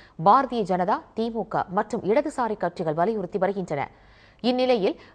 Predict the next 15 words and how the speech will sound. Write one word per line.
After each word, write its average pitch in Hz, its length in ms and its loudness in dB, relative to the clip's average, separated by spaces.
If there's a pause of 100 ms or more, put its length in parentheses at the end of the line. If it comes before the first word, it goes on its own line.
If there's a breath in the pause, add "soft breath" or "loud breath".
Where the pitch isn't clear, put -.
(120)
ராஜீவ்காந்தி 302 580 4 (100)
பிறந்த 285 240 2 (100)
நாளான 185 360 0 (100)
இன்றைய 262 240 0 (100)
தினமே 175 280 -2 (440 soft breath)
நாடாளுமன்றத்தில் 302 840 0 (160)
உணவு 320 220 0 (100)
பாதுகாப்பு 262 520 0
மசோதாவை 208 580 0
நிறைவேற்ற 180 520 -2 (180)
மத்திய 240 380 0
அரசு - 280 -6
முயற்சி 226 340 -4
மேற்கொண்டுள்ளது. 190 580 -4 (640 soft breath)
இதற்காக 208 520 4